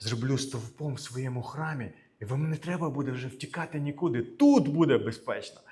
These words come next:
в Божому домі буде класно, в Божому домі ви будете жити надійно і безпечно". В післанні отримала відображення ще одна подія з історичного минулого Філадельфії. Коли воно було зруйновано землетрусом, імператор Тиберій був щедрий по відношенню до неї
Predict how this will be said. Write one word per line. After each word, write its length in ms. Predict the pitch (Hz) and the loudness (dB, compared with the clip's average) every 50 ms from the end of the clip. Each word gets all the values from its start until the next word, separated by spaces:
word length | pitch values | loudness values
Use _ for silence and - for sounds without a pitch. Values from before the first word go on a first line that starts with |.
| - - - - | -20 -20 -12 -6
в 140 | 113 123 143 | -4 -2 2
Божому 460 | 151 190 247 233 220 240 254 247 254 | 10 12 12 12 12 12 10 8 8
домі 360 | 220 220 247 233 220 190 170 | 6 8 6 8 8 6 4
буде 260 | 143 143 151 139 135 | 4 4 4 4 4
класно, 420 | 139 135 131 131 117 113 - - - - - - - - - | 2 2 -4 -6 -6 -8 -10 -14 -18 -20 -20 -20 -20 -8 2
в 40 | 123 | 8
Божому 320 | 135 151 139 151 151 160 | 8 8 8 8 6 4
домі 300 | 151 151 185 185 170 160 | 6 6 6 6 8 6
ви 80 | 156 151 | 6 6
будете 340 | 151 160 151 147 - - 151 | 6 6 4 4 2 0 0
жити 300 | 131 156 160 156 139 120 | 2 2 2 2 0 -2
надійно 640 | 113 117 127 110 120 127 165 165 151 135 120 98 80 - - - - _ _ | -2 -2 -2 -2 -2 -2 0 0 0 0 -2 -4 -8 -12 -16 -20 -20 _ _
і 80 | 113 107 | -12 -10
безпечно". 600 | 107 101 - - - 104 101 98 - - - - - _ _ _ _ _ _ _ _ _ _ - - - - - - - - - - | -10 -10 -10 -10 -12 -12 -10 -10 -10 -12 -12 -16 -20 _ _ _ _ _ _ _ _ _ _ -16 -16 -16 -16 -18 -18 -18 -18 -12 -6
В 40 | - | -4
післанні 420 | 139 135 160 175 185 208 226 214 | 0 4 6 8 10 10 10 10
отримала 380 | 165 - 151 156 151 147 143 139 | 10 10 8 6 8 8 8 8
відображення 540 | 131 127 123 120 123 143 143 131 127 131 120 | 6 6 6 6 8 8 8 8 6 2 0
ще 180 | 117 - 151 | 0 2 4
одна 200 | 135 120 110 117 | 4 4 4 2
подія 360 | 113 - 120 110 120 120 113 107 | 2 2 0 2 4 4 4 4
з 60 | 107 | 4
історичного 540 | 110 - - 120 113 113 113 113 113 107 113 | 2 0 0 0 0 0 0 -2 -2 0 2
минулого 360 | 113 110 113 117 113 107 104 | 2 2 4 4 4 2 2
Філадельфії. 580 | - 110 104 104 104 101 95 92 90 - - - _ _ _ _ _ _ _ _ - - - - - - - | 0 -2 -4 -2 -2 -2 -2 -4 -4 -10 -16 -20 _ _ _ _ _ _ _ _ -20 -20 -20 -20 -20 -6 4
Коли 140 | - 160 185 | 8 10 12
воно 180 | 196 202 196 185 | 12 12 12 12
було 200 | 185 185 185 175 | 12 12 12 12
зруйновано 500 | 151 165 180 175 185 180 170 165 160 143 | 12 10 10 10 10 10 10 10 8 8
землетрусом, 640 | 139 156 151 156 156 156 170 214 214 - 143 123 110 | 8 8 8 8 6 6 6 4 4 4 2 0 0
імператор 520 | 113 117 139 135 143 139 139 143 135 - | 2 4 4 6 6 6 4 2 -2 0
Тиберій 360 | - 123 120 147 160 156 147 131 | 0 2 6 6 6 8 6 6
був 180 | 117 120 120 | 4 2 0
щедрий 400 | - - - 156 160 139 131 120 | 0 2 4 4 6 6 4 2
по 180 | - - 123 113 | 2 2 0 0
відношенню 500 | 120 117 117 120 113 113 - 117 113 113 | 0 2 2 2 2 0 0 -2 -2 -2
до 140 | 107 113 120 | 0 0 2
неї 400 | 123 139 143 139 123 117 - | 2 2 2 2 0 -2 -4